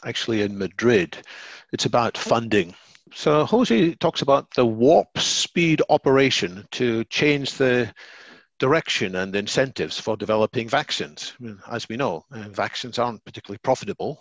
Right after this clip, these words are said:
for most companies. If you spend a long time developing them, and most of them don't work, and you only use them once or twice, possibly.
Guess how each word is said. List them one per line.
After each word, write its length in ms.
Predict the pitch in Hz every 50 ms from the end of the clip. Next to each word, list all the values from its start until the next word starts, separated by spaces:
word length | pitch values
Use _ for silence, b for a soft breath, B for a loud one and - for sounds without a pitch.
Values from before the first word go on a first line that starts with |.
| _ _ 110
for 320 | - - - 98 101 95 - -
most 180 | 107 101 -
companies. 500 | - - 104 - - 127 175 196 - - B B B B B B B B B B
If 60 | - 107
you 60 | 101
spend 240 | - - - 107 107
a 40 |
long 180 | 107 113 117 110
time 180 | - 123 110 104
developing 460 | 104 101 107 101 110 104 - 127 123
them, 180 | 117 104 95
and 100 | 98 95
most 220 | 101 120 113 - -
of 60 | 117
them 100 | 113 104
don't 240 | 101 107 104 101 98
work, 320 | 104 120 147 151 - -
and 100 | 98 95
you 140 | 90 101 107
only 200 | 110 107 107 104
use 260 | 101 107 113 110 -
them 160 | - 104 104
once 220 | 104 107 110 101 -
or 60 | 117
twice, 380 | - 180 175 143 104 - - -
possibly. 540 | _ - 110 - - 104 92 87 85 -